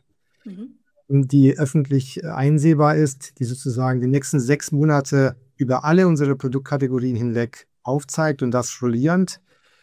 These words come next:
Speaker 2: Ermuntere da jeden gerne mal reinzugucken. Ich hab tatsächlich nicht im Kopf, wann es in anderen europäischen Märkten kommt. Ähm,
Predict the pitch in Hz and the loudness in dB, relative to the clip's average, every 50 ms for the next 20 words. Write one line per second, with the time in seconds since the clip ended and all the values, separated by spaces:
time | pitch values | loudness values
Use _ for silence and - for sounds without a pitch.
0 | _ _ - - 131 127 139 151 143 151 139 135 127 127 127 123 123 131 135 135 | _ _ -6 -2 0 2 2 2 2 4 2 4 2 2 2 2 4 4 4 4
1 | 135 117 117 123 131 131 123 123 113 113 120 127 123 - 143 135 139 127 135 127 | 4 2 2 2 0 0 0 0 0 0 0 -2 -2 -2 -2 -2 0 2 2 0
2 | 131 - - - - 139 - 143 135 - 135 113 123 113 101 113 113 113 110 - | 0 -2 -10 -4 -2 2 2 2 4 4 2 2 2 2 0 0 0 -2 0 -2
3 | 120 - 117 113 - - - - 127 120 120 120 117 110 - - - 135 120 117 | -4 -4 -4 -8 -8 -10 -14 -8 -4 -4 -2 -2 -2 -4 -6 -8 -6 -4 -4 -2
4 | 110 110 107 - 123 120 123 123 117 117 113 117 - _ - - 123 117 110 - | -4 -4 -6 -4 -4 -2 0 0 0 -2 -2 -4 -6 _ -4 -2 -2 -2 -2 0
5 | 123 120 113 - - 123 113 113 113 113 113 _ - 123 110 - - 127 131 151 | 0 0 0 0 0 0 0 2 0 0 -2 _ -6 -8 -8 -4 -2 0 0 0
6 | 156 - - _ _ _ _ _ _ _ _ _ _ _ - 139 127 120 117 113 | -2 -4 -10 _ _ _ _ _ _ _ _ _ _ _ -6 -2 -2 0 0 0
7 | 113 113 113 113 113 110 | 0 0 0 -2 -2 -4